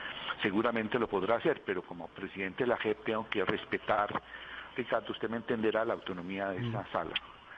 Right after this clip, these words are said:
Speaker 1: para el efecto.
Speaker 2: No, por supuesto, lo, lo entiendo, lo entiendo. Eh, ¿cómo van a hacer ustedes la labor de contrastar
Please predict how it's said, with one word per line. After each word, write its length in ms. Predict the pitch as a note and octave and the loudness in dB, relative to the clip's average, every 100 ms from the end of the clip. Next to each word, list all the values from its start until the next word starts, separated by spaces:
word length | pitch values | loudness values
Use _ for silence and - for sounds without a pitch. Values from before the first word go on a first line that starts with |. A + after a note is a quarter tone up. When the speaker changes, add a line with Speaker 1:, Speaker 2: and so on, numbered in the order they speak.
| - - - | -14 -16 -8
Speaker 1:
para 140 | E2+ E2 | -4 -2
el 80 | D2+ | -2
efecto. 240 | F2 B2 | -2 4
Speaker 2:
No, 300 | C#3+ B2+ A#2 - | 6 8 6 4
por 120 | F#2+ | 2
supuesto, 440 | G2 A2 - F2+ - | 4 4 2 -2 0
lo, 120 | A2+ A#2 | 0 2
lo 100 | B2 | 4
entiendo, 480 | A2 A#2+ B2+ A2 F2+ - - - - - | 6 6 6 6 2 -2 -14 -16 -4 4
lo 80 | |
entiendo. 460 | A#2 A2+ B2 G#2 G2+ - - - | 4 6 4 4 2 -2 -8 2
Eh, 220 | A#2+ - - - - - - - | 2 2 -6 -20 -20 -20 -20 -2
¿cómo 340 | - E3 F3+ F#3+ | 6 10 10 10
van 220 | F#3 F3 | 10 8
a 40 | |
hacer 200 | E3+ F3 | 6 8
ustedes 400 | E3+ - E3+ E3 | 6 6 6 8
la 140 | E3 D#3 | 8 8
labor 340 | A2 G#2+ A2+ | 8 8 8
de 140 | C3+ D3 | 6 6
contrastar 960 | D3+ B2+ - G#2 G2 - A#2+ A#2 B2 | 4 4 4 2 2 2 6 6 4